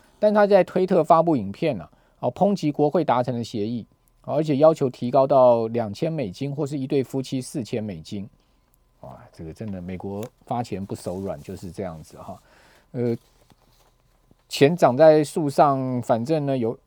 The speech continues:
用摘的就有了嘛。啊，那另外大同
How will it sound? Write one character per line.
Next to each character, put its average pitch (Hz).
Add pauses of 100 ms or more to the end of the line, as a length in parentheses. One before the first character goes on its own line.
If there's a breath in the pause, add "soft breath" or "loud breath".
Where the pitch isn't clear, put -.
用 156
摘 139
的 127
就 135
有 104
了 85
嘛。 101 (320)
啊， - (460 soft breath)
那 151
另 208
外 180
大 190
同 160